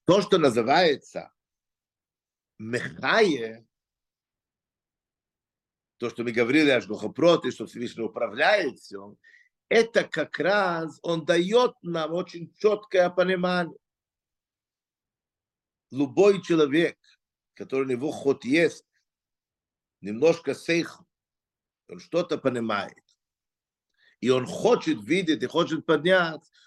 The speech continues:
он видит Всевышний на каждом шаге. В его жизнь, в жизнь вокруг, в мир, все четко видно.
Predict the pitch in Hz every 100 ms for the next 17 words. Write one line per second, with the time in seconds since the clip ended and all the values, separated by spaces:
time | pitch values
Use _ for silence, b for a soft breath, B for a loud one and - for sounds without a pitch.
0 | b - 170 160 135 196 190 180 - 175
1 | 165 175 180 - 170 165 151 - 165 160
2 | 143 143 - - - _ _ _ _ _
3 | _ _ 120 107 143 143 110 139 131 113
4 | 123 120 117 117 113 107 - B B _
5 | 82 87 113 95 113 135 135 139 160 160
6 | 143 127 110 135 160 156 131 - 214 -
7 | 214 202 - 180 160 151